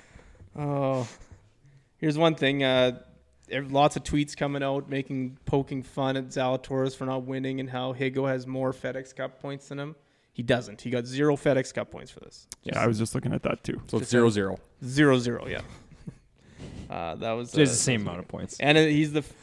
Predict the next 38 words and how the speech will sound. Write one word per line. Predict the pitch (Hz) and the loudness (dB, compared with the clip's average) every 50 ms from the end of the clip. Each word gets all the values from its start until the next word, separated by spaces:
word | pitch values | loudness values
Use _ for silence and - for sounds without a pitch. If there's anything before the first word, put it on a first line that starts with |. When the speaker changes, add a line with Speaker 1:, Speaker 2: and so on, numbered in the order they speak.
| - - - - - | -20 -20 -20 -20 -8
Speaker 1:
first | - 156 156 147 - | -2 -2 0 0 -2
player | - - 156 151 147 | 0 2 2 2 2
to | 143 | 2
win | 139 143 143 143 147 | 2 2 0 0 0
since | 147 - 139 131 - | -4 -6 -8 -8 -6
ni-, | 143 139 131 135 - - - - - - - | -6 -4 -4 -6 -8 -12 -20 -20 -20 -20 -12
win | 131 131 147 170 180 | -6 -4 -2 -2 -2
in | 180 165 | -2 -4
his | 151 139 - | -4 -6 -8
first | - - - 160 156 - - | -8 -4 -4 -4 -4 -4 -6
regular | 135 131 127 131 139 147 151 160 160 165 160 170 170 170 170 170 165 170 _ _ _ _ _ | -4 0 2 2 2 2 2 0 0 2 2 0 0 0 0 -2 -4 -8 _ _ _ _ _
tour | - - 165 160 156 151 139 | -4 -2 2 4 4 4 2
start | - - - 117 117 110 110 123 - - - - - - - - - _ _ _ _ _ _ _ - - _ _ _ _ _ _ _ _ _ _ | 0 -4 -4 -2 0 0 -2 -4 -6 -14 -20 -20 -20 -20 -20 -20 -20 _ _ _ _ _ _ _ -20 -20 _ _ _ _ _ _ _ _ _ _
since | _ - 123 117 - | _ -10 -10 -8 -6
nineteen | 131 123 123 120 - 120 | -6 -8 -8 -8 -10 -10
eighty-eight. | 117 113 110 107 - - - - - _ _ _ _ - _ - | -8 -8 -8 -8 -8 -10 -12 -18 -20 _ _ _ _ -20 _ -12
Speaker 3:
Yeah, | - 95 | -10 -10
that's | 95 - - | -10 -6 -4
a | 110 | -4
neat | 98 95 - - | -2 -2 -4 -6
fact. | - - 76 107 - | -8 -8 -8 -6 -2
Speaker 2:
Hmm. | - 185 139 - - - - - - _ _ _ _ _ _ _ | -2 -2 -2 -2 -8 -16 -18 -20 -20 _ _ _ _ _ _ _
Speaker 1:
And | - 131 123 | -2 -2 2
I'm | 127 | 2
also | 139 151 175 165 - 214 202 | 4 4 2 2 0 -2 -2
not | 185 175 165 165 160 123 | 0 0 -2 -2 -2 -4
sure | - - 170 | -6 -6 -2
what | 156 151 147 - | -2 -2 -4 -4
to | - | -8
think | - - 143 139 131 | -8 -6 -8 -6 -6
about | 143 135 131 127 | -6 -6 -6 -6
the | - 131 | -8 -14
trophy. | - - - 127 127 127 - - 180 196 226 - - - _ _ _ - - _ - - | -12 -2 0 2 2 2 -2 -4 -6 -6 -6 -8 -10 -20 _ _ _ -20 -14 _ -4 0
Speaker 4:
I | 127 123 | 2 2
love | 127 120 113 104 | 4 2 0 0
it. | 110 - | -2 -2
Speaker 2:
Oh, | - 120 165 214 | 0 2 2 4
really? | 233 233 254 269 240 - | 4 4 4 4 4 2